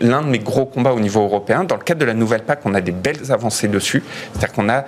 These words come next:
des, des règles environnementales qui, pour la première fois, vont s'appliquer à tous, sans exception.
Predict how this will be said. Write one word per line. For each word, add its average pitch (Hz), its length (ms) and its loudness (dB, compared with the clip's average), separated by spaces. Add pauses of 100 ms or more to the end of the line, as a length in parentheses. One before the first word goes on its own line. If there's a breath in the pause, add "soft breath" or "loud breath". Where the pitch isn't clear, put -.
(260 loud breath)
des, 101 260 0
des 147 120 0
règles 156 280 -2
environnementales 117 680 0
qui, - 120 -6
pour 107 120 -4
la 95 100 0
première 120 360 -2
fois, 143 120 0
vont 123 120 -6
s'appliquer - 480 -2
à 90 80 -2
tous, - 380 -4 (200 loud breath)
sans 135 380 2
exception. - 480 -2